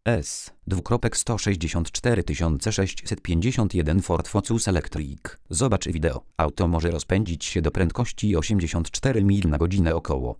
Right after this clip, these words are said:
sto trzydzieści pięć kilometrów, zlew, innym pojeździe zasilanym energią elektryczną. Ten rozwija prędkość dziewięćdziesiąt M P slash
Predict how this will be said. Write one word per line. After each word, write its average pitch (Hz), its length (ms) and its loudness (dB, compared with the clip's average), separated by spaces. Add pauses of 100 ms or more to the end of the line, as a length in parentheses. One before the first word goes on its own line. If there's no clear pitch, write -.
(100)
sto 156 280 2
trzydzieści - 460 -4
pięć 82 300 -2
kilometrów, 101 680 0 (1800)
zlew, 90 760 0
innym 73 360 0
pojeździe 101 540 2
zasilanym 80 580 2
energią 98 440 2
elektryczną. 90 800 0
Ten 143 180 2
rozwija 98 400 4
prędkość 135 640 2
dziewięćdziesiąt 90 640 2
M 120 120 0
P 87 100 -2
slash 76 340 -6